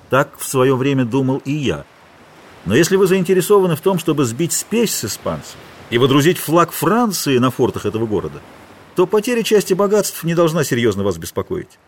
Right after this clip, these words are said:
Де Ривароль прикусил губу. Мрачно и с ненавистью он посмотрел на корсара, который так независимо держал себя.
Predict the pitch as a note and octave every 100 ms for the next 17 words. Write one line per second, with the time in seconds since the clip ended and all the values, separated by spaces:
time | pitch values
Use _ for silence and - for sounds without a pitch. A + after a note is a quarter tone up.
0 | _ _ _ _ _ - C#2+ F2 F#2 A2+
1 | A#2+ G2+ F#2+ G2 A#2 A2+ F#2 G#2+ F#2+ D2+
2 | - _ _ _ _ E2 F2 C3 C#3+ -
3 | C3 - A2+ C#3+ C#3 G#2 G2 - G2 F#2+
4 | G#2 A2 A#2+ G2 F#2 G#2 - E3 C3 -
5 | - - - F2+ F#2 F#2 G2 G#2 G#2+ C#3
6 | C#3 G2 F#2+ G#2+ G#2 - D#2+